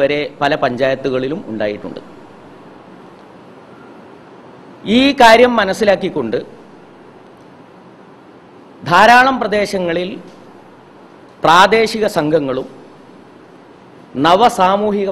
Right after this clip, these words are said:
പ്രസ്ഥാനങ്ങളും പരിസ്ഥിതി സംഘടനകളും പോരാട്ട വിഭാഗങ്ങളും ചില ബദൽ രീതികൾ ആവിഷ്കരിച്ചുകൊണ്ടിരിക്കുന്നുണ്ട്.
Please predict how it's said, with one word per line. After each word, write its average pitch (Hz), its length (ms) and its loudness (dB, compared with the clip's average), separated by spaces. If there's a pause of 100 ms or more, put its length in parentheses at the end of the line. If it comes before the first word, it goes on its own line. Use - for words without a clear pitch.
പ്രസ്ഥാനങ്ങളും 135 680 -6 (1500)
പരിസ്ഥിതി 214 560 2 (220)
സംഘടനകളും 156 680 0 (1400)
പോരാട്ട 220 440 6 (120)
വിഭാഗങ്ങളും 143 680 -4 (2000)
ചില 196 120 2 (200)
ബദൽ 196 260 6 (120)
രീതികൾ 220 420 -2 (200)
ആവിഷ്കരിച്ചുകൊണ്ടിരിക്കുന്നുണ്ട്. 147 1120 -6